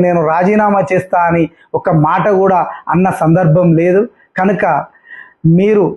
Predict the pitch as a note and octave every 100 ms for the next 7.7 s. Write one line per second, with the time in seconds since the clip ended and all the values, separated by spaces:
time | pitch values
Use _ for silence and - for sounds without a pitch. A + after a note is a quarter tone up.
0 | - D3+ D#3+ G#3 G#3+ G#3+ G#3+ F#3+ F#3+ -
1 | - _ _ _ _ _ - F3+ F#3+ C#3+
2 | F#3+ G#3 A3 F#3 F#3+ F#3+ F#3 E3+ F3+ F3+
3 | F3+ F#3+ F#3 F#3 F3+ F3+ F3+ C#3 F3+ G3
4 | G#3 G3+ - D#3+ F#3+ D3+ E3 E3 G#3+ A3
5 | G#3+ G#3 F#3 F#3 F3+ F3 - F#3 E3 D#3+
6 | E3+ A3+ E3 F#3+ F#3+ E3 D#3+ G3+ A#3 A3+
7 | G3 F#3 F3+ G3 F#3+ F#3+